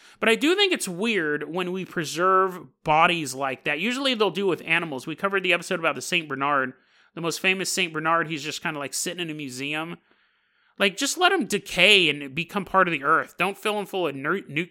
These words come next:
don't fill him full of newspapers. <laughs> Don't fill, fill him full of Bazooka Joe comic books. It's just disgusting.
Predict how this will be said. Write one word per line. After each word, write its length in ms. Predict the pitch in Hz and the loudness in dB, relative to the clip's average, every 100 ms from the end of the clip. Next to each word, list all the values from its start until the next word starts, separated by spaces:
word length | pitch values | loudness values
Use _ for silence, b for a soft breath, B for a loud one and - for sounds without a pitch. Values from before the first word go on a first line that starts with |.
| - | -6
don't 180 | - 226 | -2 0
fill 140 | 269 233 | 0 -2
him 40 | |
full 200 | 214 151 | -2 -2
of 60 | 127 | -2
newspapers. 600 | 139 - 131 123 147 - | -4 -4 -8 -8 -8 -2
<laughs> 40 | |
Don't 140 | 302 | -2
fill, 280 | - 302 269 | 2 0 0
fill 360 | - - 370 339 | -6 4 8 8
him 80 | 311 | 8
full 160 | 285 | 6
of 80 | 254 | 6
Bazooka 360 | 220 226 294 220 | 6 6 4 4
Joe 260 | 202 277 | 6 6
comic 340 | - 170 151 143 | 6 2 2 -2
books. 280 | 175 190 - B B | -2 -2 -14 B B
It's 140 | 208 | -14
just 300 | - 247 - | -8 -4 -2
disgusting. 920 | 294 - - 208 254 - - 123 107 | -2 -2 2 6 6 4 -2 -10 -12